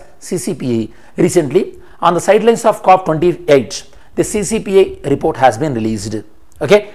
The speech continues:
tell me students where the cop twenty-eight meeting is going on, okay, and where the cop twenty-nine is, meeting is going to be held. Please put your answer in the comment section. On the sidelines of cop twenty-eight, the C C P I report has been released. Okay,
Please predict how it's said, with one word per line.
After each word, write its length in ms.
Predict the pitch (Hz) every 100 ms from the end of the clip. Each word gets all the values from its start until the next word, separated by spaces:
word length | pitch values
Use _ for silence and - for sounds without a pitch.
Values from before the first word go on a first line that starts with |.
| -
tell 100 | 160
me 100 | 151
students 360 | 147 160 143 -
where 200 | 147 185
the 140 | 185
cop 240 | 185 165 170
twenty-eight 340 | 139 151 131
meeting 260 | 127 131 135
is 120 | 113
going 240 | 120 120
on, 260 | 110 107 101 - - - -
okay, 240 | 143 190 - - -
and 240 | 170 156
where 180 | 160 202
the 120 | 202
cop 240 | - 170
twenty-nine 440 | 170 160 208 202 190
is, 220 | 147 -
meeting 280 | 139 139 143
is 100 | 117
going 200 | 131 131
to 80 | 117
be 120 | 123
held. 340 | 131 117 113 - - - -
Please 220 | 170 160
put 120 | -
your 140 | 185 143
answer 240 | 127 135
in 80 | 135
the 80 | 147
comment 220 | 120 117
section. 400 | 127 - 113 104 - - - - -
On 120 | 175
the 80 | 190
sidelines 400 | 214 214 226 220
of 160 | 220 -
cop 200 | 165 -
twenty-eight, 420 | 160 160 135 139 -
the 100 | 127
C 200 | - 190
C 160 | 220 185
P 400 | 185 180 185 - - - -
I 40 |
report 380 | 139 135 185 185
has 260 | - 127 107
been 280 | 165 - - - -
released. 500 | 127 123 107 117 - - - - - -
Okay, 300 | - 202 -